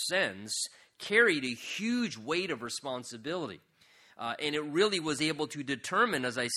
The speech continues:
said, the outcome and the fate of people's lives. Uh, to some degree, not just whether it was a temporary punishment, but at other times it was capital punishment. It was actually the end or the termination of someone's life. So, uh,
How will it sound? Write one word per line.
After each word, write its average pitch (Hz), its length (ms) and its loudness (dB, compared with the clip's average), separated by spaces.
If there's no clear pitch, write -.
said, 165 260 2
the 131 240 -4
outcome 139 680 4
and 139 160 -6
the - 60 -4
fate 190 460 -2
of 131 120 -6
people's 139 440 -8
lives. 170 500 0
Uh, 113 120 -8
to 123 140 -8
some 180 280 0
degree, 139 320 -2
not 131 240 2
just 131 200 -4
whether 131 220 -2
it 131 80 -6
was 120 140 -6
a - 80 -6
temporary 131 500 -2
punishment, 156 640 -4
but 123 160 2
at 110 60 0
other 180 240 4
times 113 400 -4
it - 80 -10
was 127 180 -6
capital 170 480 4
punishment. 110 560 -8
It - 80 -6
was 131 140 -6
actually 139 320 2
the 123 260 -8
end 175 320 2
or 110 100 -2
the 104 120 -12
termination 135 800 -4
of 127 120 -6
someone's 135 480 -2
life. 147 340 2
So, 131 260 -2
uh, 147 120 0